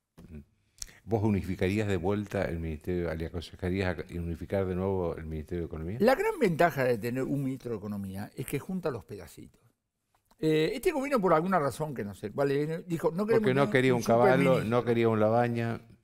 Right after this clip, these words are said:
Speaker 2: Yo, yo digo, "No, un, un superministro, un ministro, un tipo que junta los pedazos, que,
Speaker 1: Mm.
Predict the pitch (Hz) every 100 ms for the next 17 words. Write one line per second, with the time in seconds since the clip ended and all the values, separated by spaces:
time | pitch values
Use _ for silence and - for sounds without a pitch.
0 | _ - 302 294 254 214 294 320 285 262
1 | 226 277 277 202 190 220 208 302 233 233
2 | 240 233 240 233 254 262 - - 110 -
3 | - 202 254 240 196 180 - - 254 208
4 | 156 139 123 151 147 120 - 113 147 143
5 | - -